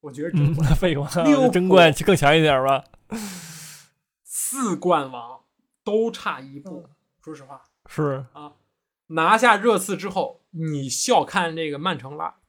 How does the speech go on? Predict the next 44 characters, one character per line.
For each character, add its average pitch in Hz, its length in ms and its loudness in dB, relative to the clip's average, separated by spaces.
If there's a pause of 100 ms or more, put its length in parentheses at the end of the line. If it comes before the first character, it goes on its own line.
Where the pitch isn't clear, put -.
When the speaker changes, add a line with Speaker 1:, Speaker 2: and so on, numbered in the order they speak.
(560)
Speaker 1:
就 - 120 -20
可 139 80 -20
以 135 40 -20
了， - 80 -20 (480)
就 196 120 -14
是 185 60 -4
你 160 160 -4
等 139 240 -6
着 139 60 -14
曼 180 200 -4
城 135 300 -14
踢 - 180 -6
纽 156 160 -4
卡， - 200 -18 (260)
纽 170 140 -4
卡 139 260 -12 (720)
上 180 240 0
一 151 40 -4
场 135 140 -6
送 156 260 -8
你 147 120 -6
一 - 20 -6
球， 143 160 -12
Speaker 2:
嗯。 131 120 -20 (420)
Speaker 1:
这 - 80 -10
一 208 100 -4
场 139 160 -14
再 185 140 -8
把 151 80 -4
曼 180 180 -6
城 143 180 -10
拉 165 120 -4
下 160 160 -6
马， 131 160 -14 (760)
打 - 120 -16
赢 143 140 -6
就 170 100 -14
行 151 60 -20
了。 - 40 -20 (1800)
Speaker 2:
这 139 80 -14
太 151 180 -12
难 135 240 -14
了 160 100 -14
吧， 156 120 -8